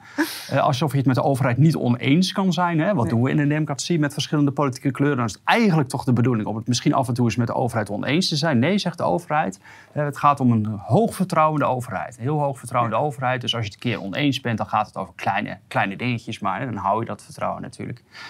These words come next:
Speaker 1: Nou, is het met betrekking tot die desinformatiecampagne belangrijk om te snappen dat het niet alleen in Nederland natuurlijk zo gaat, hè, dat had iedereen
Speaker 2: Mm.
Speaker 1: allemaal door, hè, maar de navo is ook een hele belangrijke speler in.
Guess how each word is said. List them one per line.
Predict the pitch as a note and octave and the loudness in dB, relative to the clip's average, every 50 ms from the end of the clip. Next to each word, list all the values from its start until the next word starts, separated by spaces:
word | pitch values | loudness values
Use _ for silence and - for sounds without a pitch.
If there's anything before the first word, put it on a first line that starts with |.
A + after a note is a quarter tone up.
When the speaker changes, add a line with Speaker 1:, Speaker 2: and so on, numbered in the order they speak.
| - - - | -18 -10 0
Speaker 1:
Nou, | C#3 C#3+ C3 G#2 - - | 4 4 4 4 4 0
is | A#2+ D3+ C#3 | -2 -2 -2
het | D#3 D#3 - - _ _ _ _ _ - | -2 -4 -8 -16 _ _ _ _ _ -8
met | - D3+ D#3+ D3 | -2 -2 -2 -2
betrekking | C#3+ - F3+ E3 D3+ D3+ C#3+ | -2 0 0 2 2 0 0
tot | C#3 D#3+ D3+ C3 | 0 -2 -2 0
die | - D3 C#3+ C3+ B2 G#2+ | 2 2 2 2 2 2
desinformatiecampagne | G2+ F3+ F#3+ F#3 - D#3 C3+ - B2+ C#3 D#3+ F#3+ F#3+ - F#3 - - C3 B2 B2 A2+ A2+ A2+ B2 | 2 2 0 2 0 -2 0 2 2 4 4 2 2 -2 -4 -2 0 0 0 2 2 2 2 2
belangrijk | B2 A#2 A#2 B2 D3+ D#3 C#3 - | 2 4 4 4 2 2 0 -2
om | - A2+ | -4 -6
te | - A2 | -6 -6
snappen | - - D#3 E3+ D#3+ C#3 | -4 -2 -2 0 0 0
dat | A#2+ B2 | -4 -2
het | B2+ G2+ F#2+ | -4 0 0
niet | D3+ E3+ - | 0 0 2
alleen | C#3 C3+ C3+ C#3 C3 | 0 0 0 0 2
in | A#2 A#2 | 4 4
Nederland | B2+ D3 E3 E3 E3 D3+ - | 4 4 2 0 -2 -4 -6
natuurlijk | D3 D3+ D#3 D#3+ D#3+ - | -6 -4 -4 -4 -4 -4
zo | - D#3 D3+ B2+ | -4 -4 -4 -2
gaat, | - C#3+ D3+ E3+ D#3+ - | 0 -2 -2 -2 -2 -4
hè, | D3+ A2 | -6 -6
dat | G2+ F#2+ - | -6 -6 -6
had | G2 F#2 | -10 -10
iedereen | - A#2 G#2+ G2+ G2+ G2 | -8 -6 -6 -4 -2 -2
Speaker 2:
Mm. | - | -2
Speaker 1:
allemaal | D#3 D#3+ D3+ | -2 -2 -2
door, | - A#2+ C#3 D#3+ G3 F#3+ - - - - - - - - _ | -2 0 0 0 0 -2 -4 -8 -18 -18 -18 -18 -18 -20 _
hè, | - C3 D3 E3 | -4 -2 0 2
maar | D3 C3+ A#2+ A#2 | 4 4 2 2
de | A#2 | 2
navo | A2+ A#2+ - - A#2+ - A#2+ B2 A2 A#2 B2+ | 2 4 4 6 4 4 4 2 0 0 0
is | - D3 | -2 -4
ook | C#3 A#2+ | -4 -4
een | B2+ | -2
hele | A#2 A#2+ B2+ B2+ A#2+ | 0 0 2 2 0
belangrijke | G2+ A2+ A2 A2+ A2+ G#2+ G#2 G#2 - | 0 0 0 2 0 0 -2 -4 -8
speler | - - - G#3 G#3 D#3+ A#2+ G#2+ E2+ | -8 -2 0 0 2 2 0 -2 -4
in. | F2 - | -8 -16